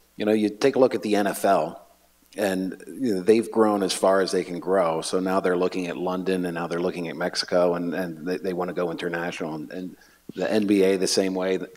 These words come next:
M L, uh, Major League Baseball the same way. Well, again, almost like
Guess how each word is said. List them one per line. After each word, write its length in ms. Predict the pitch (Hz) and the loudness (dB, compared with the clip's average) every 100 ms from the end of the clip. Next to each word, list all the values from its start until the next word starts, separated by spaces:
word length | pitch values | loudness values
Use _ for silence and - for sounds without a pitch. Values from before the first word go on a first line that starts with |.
| - | -2
M 160 | 104 | 4
L, 280 | 98 98 120 | 6 6 2
uh, 220 | 104 101 | 0 2
Major 300 | 95 101 104 | 4 4 4
League 180 | 95 87 | 2 2
Baseball 420 | 98 92 - 98 | 0 0 4 4
the 80 | 95 | 4
same 240 | - 95 | 0 0
way. 260 | 95 92 95 - - _ | 0 -2 -2 -8 -20 _
Well, 260 | 107 104 - | 4 4 4
again, 420 | 117 107 131 107 - - - | -2 0 2 2 -4 -16 -2
almost 320 | 120 120 110 | 4 4 6
like 280 | 117 110 107 | 4 2 -4